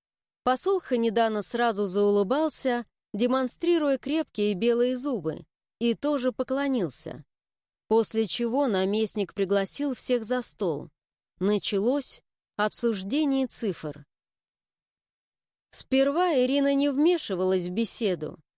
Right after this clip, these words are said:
Её задача была предоставить цифры,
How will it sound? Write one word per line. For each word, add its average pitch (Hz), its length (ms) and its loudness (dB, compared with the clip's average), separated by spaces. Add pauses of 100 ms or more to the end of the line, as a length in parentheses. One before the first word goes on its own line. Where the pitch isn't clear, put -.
(140)
Её 254 360 2
задача 254 540 -2
была 196 260 0
предоставить 214 800 0
цифры, - 540 -4